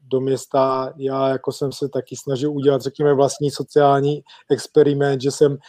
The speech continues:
mluvil jenom anglicky, takže abych jako c-, viděl reakce Čechů, protože kdybych začal mluvit česky, tak vlastně jsem od toho chuzen a nemůžu to vidět. Takže vlastně my jsme, když jako rodina,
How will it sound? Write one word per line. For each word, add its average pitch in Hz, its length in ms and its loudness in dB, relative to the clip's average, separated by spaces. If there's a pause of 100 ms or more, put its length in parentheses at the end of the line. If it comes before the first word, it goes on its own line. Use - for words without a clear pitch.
(200)
mluvil 143 280 2
jenom 151 220 4
anglicky, 143 800 -2 (260)
takže 135 240 2
abych 139 180 2
jako 139 240 2
c-, - 240 -20 (240)
viděl 147 280 4
reakce 147 360 2
Čechů, 143 320 -4
protože 135 200 -2
kdybych 143 280 -4 (360)
začal 143 400 2
mluvit 143 360 -4
česky, - 340 -4
tak 143 140 -2
vlastně 139 420 0 (300)
jsem 156 140 0
od 147 80 2
toho 151 180 6
chuzen 143 400 -2
a 135 60 -8
nemůžu 139 360 -6
to 139 120 -4
vidět. 131 360 -2 (380)
Takže 135 200 0
vlastně 139 340 0
my 139 160 0
jsme, 139 160 0
když 135 220 -2
jako 147 260 4
rodina, 143 540 2